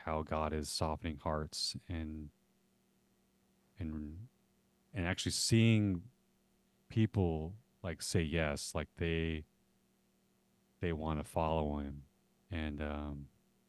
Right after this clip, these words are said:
that's powerful, man. It's just, it just fills you, it fills you with joy to see, 'cause, like, you and I know what the Lord has done for us.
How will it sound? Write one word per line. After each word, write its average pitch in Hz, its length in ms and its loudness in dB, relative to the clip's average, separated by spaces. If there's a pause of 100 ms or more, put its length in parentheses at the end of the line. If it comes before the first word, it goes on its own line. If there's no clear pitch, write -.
(580)
that's 110 140 4
powerful, 92 440 2
man. 80 280 0
It's - 160 -4
just, - 220 -8
it 82 40 -12
just 95 220 0
fills 95 280 6
you, 98 80 0
it 107 100 -2
fills 120 180 6
you 113 60 6
with 92 160 4
joy 85 440 4
to 90 100 -4
see, 87 440 0 (520)
'cause, 90 160 -2
like, 87 240 0
you 120 160 8
and 110 100 6
I 101 180 4
know 95 300 4
what 90 240 -2
the 92 80 -2
Lord 90 240 2
has 82 100 0
done 87 180 0
for 78 160 -12
us. 92 420 -4